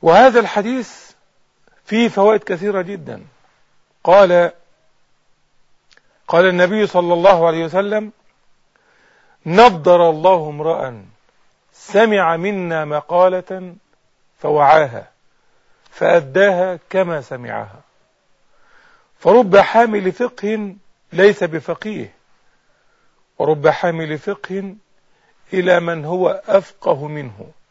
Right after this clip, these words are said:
ثلاث لا يغل عليهن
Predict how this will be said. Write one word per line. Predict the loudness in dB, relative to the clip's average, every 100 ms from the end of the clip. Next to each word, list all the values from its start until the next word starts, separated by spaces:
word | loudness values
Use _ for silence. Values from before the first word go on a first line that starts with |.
| _ _ _ _ _ _ _ _ _ _ _ _ _ _ _ _ _ _ _ _ _ _ _ _ _
ثلاث | 4 6 8 6 4 -2 -2 -6 _ _ _ _ _ _ _ _ _ _ _ _ _ _ _ -14
لا | -6 0 4 4
يغل | 4 4 4 4 2 2 2 6
عليهن | 8 8 6 4 0 -2 0 0 2 2 2